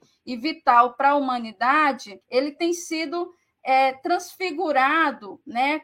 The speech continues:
como mercadoria. E é importante a gente olhar, principalmente quem tá pesquisando sobre fronteiras agrícolas, sobre modernização da,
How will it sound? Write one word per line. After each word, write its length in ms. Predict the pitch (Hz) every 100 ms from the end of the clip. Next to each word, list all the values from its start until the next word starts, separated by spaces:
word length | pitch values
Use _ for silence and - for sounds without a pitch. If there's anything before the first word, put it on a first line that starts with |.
| _
como 400 | 302 302 330 339
mercadoria. 1120 | 320 359 - - 330 330 381 302 277 220 190 -
E 100 | 247
é 80 | 311
importante 720 | 349 339 302 - 339 370 370 359
a 100 | 302
gente 800 | 294 277 277 294 262 240 240 -
olhar, 580 | 247 247 247 302 302 254
principalmente 580 | 247 262 254 302 320
quem 120 | 302 277
tá 200 | 277 262
pesquisando 840 | 269 277 - 254 214 285 294 277
sobre 400 | - 262 247 254
fronteiras 640 | - 254 254 269 262 240
agrícolas, 720 | 226 220 262 277 262 240 233
sobre 180 | 254 233
modernização 720 | 254 254 262 247 247 294 285
da, 280 | 262 240